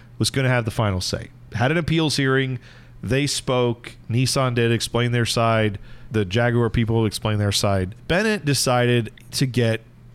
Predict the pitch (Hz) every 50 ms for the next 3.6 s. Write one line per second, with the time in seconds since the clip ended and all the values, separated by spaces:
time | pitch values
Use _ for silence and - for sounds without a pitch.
0 | - - - 131 139 147 143 - 131 123 107 120 120 107 101 92 98 85 71 -
1 | - - - - - - - - 165 143 143 143 139 135 120 123 120 - - 156
2 | 160 - - 160 151 151 147 147 - - 135 120 113 110 107 95 101 127 123 -
3 | - 135 120 120 110 110 123 131 135 127 -